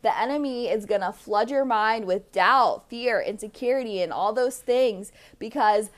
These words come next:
what makes the enemy ma-, the maddest is when we're walking in obedience, when we're walking in calling, when we're walking in purpose, when we're obeying the Lord's commands and what the Lord is telling us to do.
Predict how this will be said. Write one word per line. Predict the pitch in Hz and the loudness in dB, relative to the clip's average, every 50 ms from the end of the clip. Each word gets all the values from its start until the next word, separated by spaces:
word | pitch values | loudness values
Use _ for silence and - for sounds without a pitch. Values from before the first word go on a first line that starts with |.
| _ _ | _ _
what | - 208 214 214 | 2 2 2 4
makes | 226 226 247 - 302 | 2 0 -2 -4 -4
the | 277 262 - - | -2 0 0 0
enemy | 277 262 240 233 233 233 220 208 | 0 0 -2 -4 -6 -6 -6 -6
ma-, | 202 - - - | -6 -8 -6 -4
the | 190 196 | -4 -2
maddest | 185 185 175 202 262 262 233 202 214 214 | -2 0 0 0 0 0 0 -2 -4 -4
is | - - 214 208 | -4 -4 -4 -4
when | 202 208 208 | -6 -6 -2
we're | 208 220 233 | 0 0 2
walking | 240 226 220 240 - 233 226 220 | 2 0 0 -2 -4 -6 -8 -6
in | 208 190 | -4 -4
obedience, | 185 180 - 190 220 247 233 220 196 175 190 - | -4 -4 -6 -8 -10 -8 -6 -6 -6 -6 -8 -10
when | - 185 196 | -14 -14 -10
we're | 202 208 220 | -8 -4 -2
walking | 226 214 214 220 240 202 185 | -2 -2 -2 -4 -8 -10 -10
in | 170 151 143 | -10 -12 -12
calling, | - - - 180 202 220 233 214 180 160 151 160 | -12 -8 -4 -2 -2 0 0 -2 -4 -6 -8 -8
when | 180 180 190 | -8 -6 -6
we're | 196 196 202 | -4 -2 -2
walking | 202 196 - - 220 208 | -2 -2 -4 -6 -10 -12
in | 190 170 180 | -12 -12 -14
purpose, | - - 208 202 220 233 233 165 - 185 - | -10 -8 -6 -4 -4 -2 -2 -2 -4 -4 -6
when | 202 214 | -8 -6
we're | 214 208 208 220 190 185 - _ _ - - 151 - _ _ - | -4 -4 -4 -4 -6 -10 -14 _ _ -20 -20 -20 -20 _ _ 0
obeying | 220 220 - 208 214 220 247 240 233 220 | 0 0 2 4 4 4 4 2 0 -2
the | 214 202 | -4 -6
Lord's | 202 202 208 214 214 214 - - 214 | -4 -4 -4 -4 -4 -6 -10 -14 -16
commands | - - 196 180 175 175 214 226 202 190 185 | -14 -14 -12 -10 -10 -8 -6 -6 -6 -6 -6
and | 185 185 | -6 -6
what | 185 180 | -6 -6
the | 233 202 | -6 -6
Lord | 190 185 190 180 | -6 -6 -6 -6
is | 185 190 | -8 -10
telling | - - 196 202 214 220 214 | -8 -6 -4 -4 -2 -4 -4
us | 220 220 - | -8 -8 -10
to | 185 | -10
do. | 156 143 | -8 -8